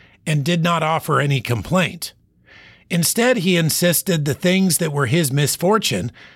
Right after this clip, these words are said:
became advantageous for gospel ministry.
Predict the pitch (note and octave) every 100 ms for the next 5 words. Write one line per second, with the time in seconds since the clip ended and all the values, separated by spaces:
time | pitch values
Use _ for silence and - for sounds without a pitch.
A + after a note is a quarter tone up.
0 | - - D#3 F3+ F3+ - D#3+ F3+ D3+ D3+
1 | - G#3+ G#3+ B2 A#2 - - E3+ C3+ A#2+
2 | - D3 C#3+ G#3+ G3 - C3+ -